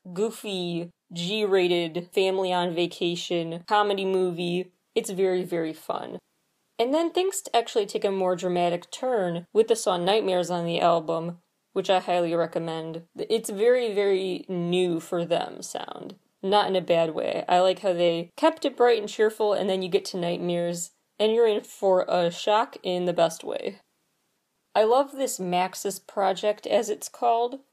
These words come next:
from Ryan Jun so far. And the best way to build up excitement to kick off that series of releases he has, to me, was with N C T U.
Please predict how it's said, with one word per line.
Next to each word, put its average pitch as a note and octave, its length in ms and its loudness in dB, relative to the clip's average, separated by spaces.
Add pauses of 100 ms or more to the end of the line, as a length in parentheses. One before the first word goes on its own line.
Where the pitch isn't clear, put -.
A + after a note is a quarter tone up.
from A3 280 2
Ryan F3+ 420 2
Jun E3+ 300 0
so - 240 -6
far. - 420 -4 (280)
And G#3 180 0
the G3+ 60 -2
best C#4+ 220 2
way A#3 140 4
to G#3 60 4
build F#3 340 2
up F3+ 240 0
excitement F#3+ 580 -2
to F#3+ 120 -2
kick F#3 220 -6
off F#3+ 180 2
that F3+ 240 0
series F#3 420 -2
of E3+ 160 -2
releases F3 640 -4
he F3 160 -10
has, - 520 -4 (140)
to G3+ 100 -6
me, F#3 280 -2
was E3+ 640 0
with F#3 360 2
N F3 180 0
C F#3+ 180 -10
T A3 220 -8
U. B3+ 460 0